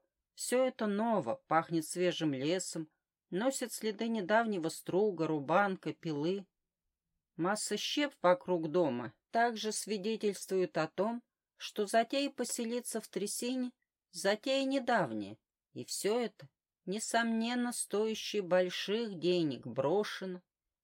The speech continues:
покинуто на произвол судьбы. На расспросы случайных посетителей извозчик или проводник из окрестных крестьян обыкновенно отвечают, что "хороший был барин"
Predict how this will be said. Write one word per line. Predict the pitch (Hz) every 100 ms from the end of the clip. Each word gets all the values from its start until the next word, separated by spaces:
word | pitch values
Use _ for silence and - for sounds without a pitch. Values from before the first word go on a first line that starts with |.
| -
покинуто | 147 147 247 262 247 -
на | 190 185
произвол | - 156 143 143 165 185
судьбы. | - 180 147 107 123 110 - _ _ _ _ -
На | 151
расспросы | 165 175 - - 240 254 - 120
случайных | - 175 185 240 233 233 -
посетителей | 196 - 165 - 220 220 202 180
извозчик | 143 139 185 226 - 190 - _ _ _ -
или | 269 240
проводник | 202 185 185 180 214 254 185
из | 143
окрестных | 160 170 175 165 185 180
крестьян | 147 147 - 196 226 240 _ _ _ _ -
обыкновенно | 147 180 190 196 208 262 247 220
отвечают, | 214 185 190 - 143 135 135 _ - _ -
что | - - 175
"хороший | 160 - 147 147 139 156 220 240 220 180 - 170 143
был | 127 147
барин" | 127 147 147 147 139 131